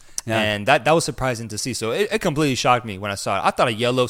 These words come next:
Speaker 2: given that it was a first half, too,
Speaker 1: Yeah.
Speaker 2: I thought that would have been warranted. He would have learned his lesson.
Speaker 1: <laughs>
Speaker 2: They would have been fine. But the red card, I think, completely changed the, the look of this game, man, because from that point on, it was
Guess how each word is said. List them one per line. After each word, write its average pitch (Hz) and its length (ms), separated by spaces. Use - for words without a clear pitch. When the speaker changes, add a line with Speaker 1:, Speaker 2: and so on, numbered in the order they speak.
Speaker 2:
given 170 200
that 147 60
it - 20
was 120 120
a 107 60
first 135 320
half, 135 280
too, 143 140
Speaker 1:
Yeah. 170 460
Speaker 2:
I 170 60
thought 180 180
that 156 140
would 165 80
have 147 60
been 147 160
warranted. 151 440
He 113 80
would 110 80
have 104 100
learned 143 220
his 160 120
lesson. 151 400
Speaker 1:
<laughs> - 60
Speaker 2:
They 117 180
would 117 100
have 131 60
been 135 100
fine. 160 420
But 113 200
the 123 100
red 156 240
card, 131 260
I 120 80
think, - 360
completely 139 840
changed 104 480
the, 104 420
the 110 180
look 123 280
of 98 140
this 95 180
game, 98 300
man, 87 160
because 92 300
from 110 120
that 131 180
point 113 220
on, 107 160
it 95 80
was 92 180